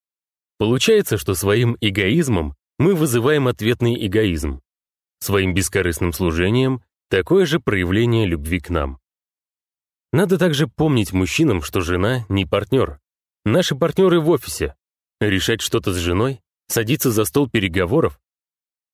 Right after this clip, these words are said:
С женой нельзя говорить на языке логики. Всякая логика и разум мужчины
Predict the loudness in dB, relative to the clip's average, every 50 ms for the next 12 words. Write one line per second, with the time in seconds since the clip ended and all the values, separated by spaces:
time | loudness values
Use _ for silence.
0 | _ -6 -4 -2 0 2 2 4 4 4 2 0 0 0 0 0 0 0 -2 0
1 | 0 0 0 -2 -2 -2 -2 -2 0 -2 -4 -4 -2 -2 0 0 0 -2 -2 -4
2 | -10 -10 -12 -12 -12 _ _ _ _ _ _ _ _ _ -10 -6 -4 -2 0 0
3 | 0 0 0 0 2 2 4 2 2 2 0 -2 -4 -2 -2 0 0 2 2 0
4 | 0 0 0 0 0 0 -2 -2 -2 -2 0 0 0 -2 -6 -10